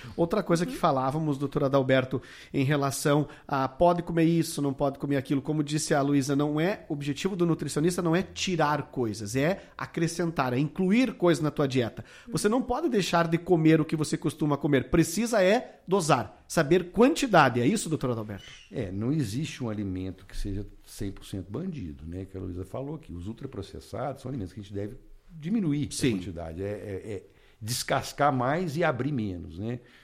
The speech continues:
Speaker 3: Então, assim, a gente pode comer de tudo. Claro que você vai comer em quantidades adequadas, além do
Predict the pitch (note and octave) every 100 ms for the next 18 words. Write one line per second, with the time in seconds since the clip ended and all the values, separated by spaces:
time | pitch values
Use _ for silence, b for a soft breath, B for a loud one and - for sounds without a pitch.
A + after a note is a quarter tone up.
0 | b b b b - - D#3+ F3+ A#2+ A2+
1 | E3 F#3+ - F#3 G3+ - G#3 F#3 - _
2 | _ _ _ _ - A#2+ A2 C3 - F3+
3 | D3+ C3 F3 E3+ E3 G3+ - G3+ C3 C#3+
4 | A3+ G#3 F3+ F2 F#2+ F#2 G2